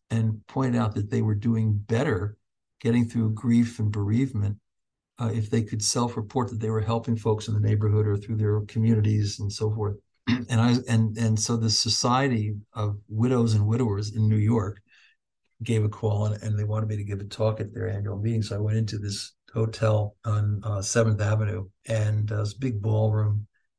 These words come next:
And I was giving this talk, and I was saying, you know, there's so many benefits to just being, to being kind and to being helpful to others. It just gets you through the rough patches. <clears throat> And there was a guy in the back of the room,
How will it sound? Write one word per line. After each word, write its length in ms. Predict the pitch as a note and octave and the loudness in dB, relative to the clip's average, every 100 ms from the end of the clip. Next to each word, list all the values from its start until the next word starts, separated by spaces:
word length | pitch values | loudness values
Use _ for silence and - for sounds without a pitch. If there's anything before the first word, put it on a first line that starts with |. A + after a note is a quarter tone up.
| _ - | _ -6
And 220 | G#2+ G#2 | -2 0
I 140 | G#2+ | 0
was 180 | G#2 G#2 | -2 -4
giving 280 | - D#3+ C#3+ | -6 -4 -2
this 120 | B2 | -2
talk, 200 | - A2+ | -2 -2
and 80 | A#2 | -2
I 40 | |
was 120 | A2 | -4
saying, 160 | - C#3+ | -4 -4
you 60 | C3+ | -2
know, 60 | |
there's 220 | B2+ A#2+ | -4 -4
so 100 | - | -4
many 160 | F3 F3 | -4 -4
benefits 600 | A#2 B2 E3+ - A2 - | -2 -2 -2 -6 -8 -8
to 60 | - | -12
just 320 | - A#2 - | -6 -4 -4
being, 340 | A#2 A#2 A2+ G#2 _ _ _ _ - | -2 -2 -2 -4 _ _ _ _ -6
to 60 | |
being 240 | A#2+ A#2+ A#2 | 0 2 0
kind 500 | - C3+ E3+ B2+ G2+ | -2 -2 0 -2 -2
and 180 | G#2 G#2 | -4 -4
to 60 | |
being 360 | G#2+ A2 G#2+ A2 | -2 0 0 0
helpful 420 | A2+ - - A2+ | -2 -4 -4 -8
to 80 | G#2+ | -6
others. 440 | A2+ D3 B2 F#2+ | -6 -4 -2 -4
It 120 | F#2 G#2+ | -6 -8
just 340 | B2+ A2 - | -8 -8 -6
gets 260 | C#3 C#3 C#3 | -4 -2 -4
you 60 | |
through 260 | A2 C3+ C3+ | -6 -4 -4
the 120 | G#2+ | -2
rough 300 | G2+ D3+ - | 0 -2 -4
patches. 480 | G2+ G2 G2+ G2 - _ _ - | -8 -6 -8 -12 -14 _ _ 2
<clears throat> 140 | - | 4
And 80 | C#3 | 6
there 80 | C3+ | 6
was 160 | C3 C3 | 6 6
a 40 | |
guy 260 | B2 C3+ C#3 | 6 6 6
in 80 | |
the 80 | B2+ | 4
back 240 | A2+ A#2 A2+ | 2 2 0
of 80 | |
the 100 | A2+ | -2
room, 360 | G#2+ B2+ B2+ G#2 | 0 2 0 -2